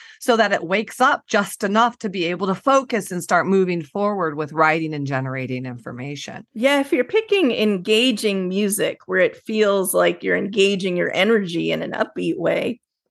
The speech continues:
Speaker 2: I could see how that would work. I also think there's something to be said about,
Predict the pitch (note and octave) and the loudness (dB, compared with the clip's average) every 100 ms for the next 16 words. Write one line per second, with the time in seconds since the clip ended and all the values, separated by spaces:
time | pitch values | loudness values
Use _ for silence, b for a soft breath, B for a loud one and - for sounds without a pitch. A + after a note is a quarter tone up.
0 | - - - - A#3 G#3+ G3 F#3+ F#3 F#3+ | -4 -2 -2 -2 -2 0 0 2 2 0
1 | F#3+ A3+ B3+ - C#4 F4 G4 A#4 G#4+ D#4 | 2 2 2 0 2 2 2 0 0 0
2 | C4+ A#3 - A#3+ A3 G#3+ G3 F#3+ - G3 | 0 0 -2 -4 -4 -4 -6 -6 0 0
3 | F#3+ F#3 F#3 | 2 2 0